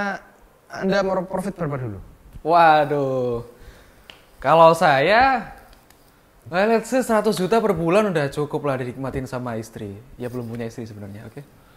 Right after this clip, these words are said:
Speaker 1: Oke, kalau seratus juta per bulan Anda butuh waktu untuk meng-, merintis
Speaker 2: Tentu,
Speaker 1: tentunya,
Speaker 2: tentu.
Speaker 1: ya.
Speaker 2: Berapa lama nih?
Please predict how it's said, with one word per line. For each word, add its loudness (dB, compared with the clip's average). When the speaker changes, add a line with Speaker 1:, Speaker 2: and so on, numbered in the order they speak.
Speaker 1:
Oke, -6
kalau -2
seratus -6
juta -4
per -2
bulan -4
Anda -4
butuh -8
waktu -6
untuk -8
meng-, -10
merintis -8
Speaker 2:
Tentu, 4
Speaker 1:
tentunya, -4
Speaker 2:
tentu. 0
Speaker 1:
ya. -4
Speaker 2:
Berapa 6
lama 4
nih? -4